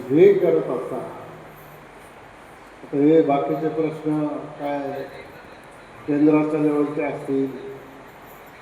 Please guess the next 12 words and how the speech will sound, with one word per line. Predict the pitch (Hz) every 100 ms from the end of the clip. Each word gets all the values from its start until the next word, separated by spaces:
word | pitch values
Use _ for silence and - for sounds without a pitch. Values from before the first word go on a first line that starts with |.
| - -
म्हणजे | 139 131
कांद्याच्या | 131 135 139 139 139
भावाचा | 127 127 131 131
प्रश्न | 127 131 - 127
असेल, | 117 127 123
तर | 160
आम्ही | 170 202
पण | 233 220 190 - - - - - -
सरकारमध्ये | 151 151 160 165 165 165 165 160 160
त्या | 156
ठिकाणी | 156 151 156
आमची, | 151 -